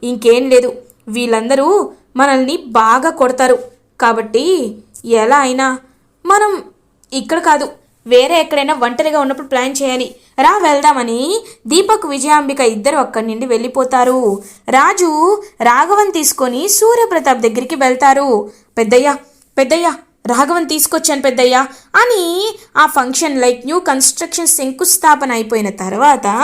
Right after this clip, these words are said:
రాఘవన్ రాజు అక్కడికి తీసుకువెళ్తాడు. "ఏయ్, వీణ్ణెందుకు ఇక్కడికి తీసుకొచ్చావు? వీడి మొహం నాకెందుకు చూపిస్తున్నావు?" అని అడుగుతారు సూర్యప్రతాప్. "పెద్దయ్య" అని సూర్యప్రతాప్ కాళ్ళపై పడతాడు రాఘవ. ఇంకా ఏమీ అనకుండా సైలెంట్గా ఉంటాడనమాట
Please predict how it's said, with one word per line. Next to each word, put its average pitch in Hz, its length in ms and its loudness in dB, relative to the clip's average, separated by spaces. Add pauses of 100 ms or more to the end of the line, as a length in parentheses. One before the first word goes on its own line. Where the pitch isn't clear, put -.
(560)
రాఘవన్ 359 500 2
రాజు 262 300 2
అక్కడికి 269 280 -2
తీసుకువెళ్తాడు. 254 880 0 (240)
"ఏయ్, 359 360 4 (600)
వీణ్ణెందుకు 480 580 2
ఇక్కడికి 440 260 0
తీసుకొచ్చావు? 427 720 2 (360)
వీడి 392 340 4
మొహం 415 280 4
నాకెందుకు 494 580 2
చూపిస్తున్నావు?" 427 640 2 (300)
అని 480 180 4
అడుగుతారు 339 380 2
సూర్యప్రతాప్. 339 720 0 (340)
"పెద్దయ్య" 427 500 4 (140)
అని 370 560 0 (240)
సూర్యప్రతాప్ 320 760 -2
కాళ్ళపై 302 400 0
పడతాడు 254 540 -2
రాఘవ. 262 680 2 (400)
ఇంకా 427 220 0
ఏమీ 302 520 -4
అనకుండా 285 440 -2
సైలెంట్గా 403 920 0
ఉంటాడనమాట 262 640 -2